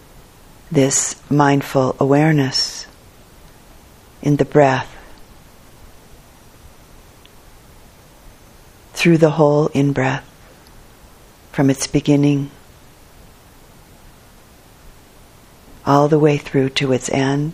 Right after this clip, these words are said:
the sensations of the in-breath and the sensations of the out-breath, from its beginning all the way through to its end.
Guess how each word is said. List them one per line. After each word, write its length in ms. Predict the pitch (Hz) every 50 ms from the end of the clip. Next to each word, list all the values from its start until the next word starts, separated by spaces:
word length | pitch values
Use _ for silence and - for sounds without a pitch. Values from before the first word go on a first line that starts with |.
| - -
the 100 | 143 131
sensations 960 | - - - 139 131 131 - - - 147 143 - - - 156 147 147 143 -
of 160 | 143 143 -
the 120 | 151 139
in-breath 480 | - 143 143 139 135 139 135 135 139 - - - - - - - - - - - - - - - - - - - - - - - - - - - - - - -
and 300 | 190 190 190 196 196 196
the 180 | - - 180 180
sensations 920 | - - 190 175 175 170 170 - 165 147 147 147 - 156 156 156 156 -
of 340 | - - 139 139 139 - -
the 180 | - 156 151 -
out-breath, 560 | - 180 185 185 - - - 135 135 131 - - - - - - - - -
from 220 | - - 180 175
its 220 | 180 185 180 - -
beginning 520 | - 180 156 160 156 147 131 123 131 117 - - - - - - - - - - - - - - - - - - - - - - - - - - - -
all 240 | - 147 147 151 151
the 100 | 151 156
way 200 | 151 151 147 151
through 500 | 147 - - - 147 143 139 139 131 131 - - - - - - - - - - - - - - - - - - -
to 160 | - - 170 170
its 260 | 180 185 180 - - -
end. 420 | - 131 131 131 123 120 120 -